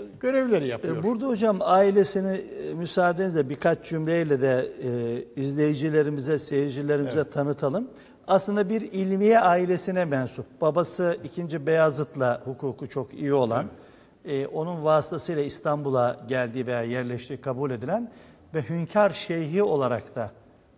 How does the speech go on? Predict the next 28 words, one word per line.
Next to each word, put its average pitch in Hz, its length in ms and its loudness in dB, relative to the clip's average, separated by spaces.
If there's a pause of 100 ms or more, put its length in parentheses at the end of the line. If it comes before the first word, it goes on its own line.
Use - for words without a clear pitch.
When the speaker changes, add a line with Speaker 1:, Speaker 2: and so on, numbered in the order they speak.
(220)
Speaker 2:
anılan 127 420 0
Speaker 1:
Evet. 120 100 -8
Speaker 2:
bir 123 40 -4
zat 113 300 -2 (140)
Speaker 1:
Bir - 60 -2
a-, 127 60 -4
Speaker 2:
biliyorsunuz. 147 560 -4
Speaker 1:
ilmiye 180 200 -4
ailesi. 113 540 -10
Speaker 2:
Ve 202 80 2
Speaker 1:
Evet. 214 140 0 (160)
Speaker 2:
Bayrami 185 800 2 (360)
tarikatına 135 760 -2 (680)
mensup 143 440 -4
oldu. 120 260 -4
Yani, 123 200 -4 (240)
e, 120 260 -10
bir 131 240 -8
mutasavvıf 131 760 -8 (600)
bir 156 180 -8
kişiliği 147 580 -6
olduğu 117 420 -2
Speaker 1:
Oldu, 175 200 -2
evet. 131 720 -12
Speaker 2:
da 180 100 0
ifade 156 480 0
ediliyor. 147 300 -4
Hatta 147 680 0